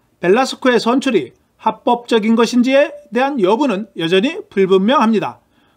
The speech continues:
곤잘레스 부의장은 하원 회기가 십일월 십육 일까지 중단되었기 때문에 시월 십이 일 하원이 제외할 수 있는 본회의 권한이 없다고 주장했습니다. 한편 해리루크 대변인은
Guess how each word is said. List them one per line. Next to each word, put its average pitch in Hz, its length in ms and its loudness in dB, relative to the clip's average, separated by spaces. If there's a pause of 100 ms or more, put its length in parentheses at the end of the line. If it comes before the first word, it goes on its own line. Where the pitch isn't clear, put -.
(140)
곤잘레스 214 720 0
부의장은 208 640 -2
하원 208 380 0
회기가 208 500 -2 (300)
십일월 208 480 0
십육 247 320 0
일까지 226 500 0
중단되었기 262 720 0
때문에 165 380 -4 (260)
시월 226 400 2
십이 220 400 -2
일 180 240 0 (140)
하원이 202 540 0 (200)
제외할 240 400 2
수 269 120 -4
있는 269 360 0
본회의 202 320 0
권한이 196 320 -2
없다고 220 460 -2
주장했습니다. 156 800 -6 (580)
한편 220 440 0 (320)
해리루크 311 420 2
대변인은 202 600 0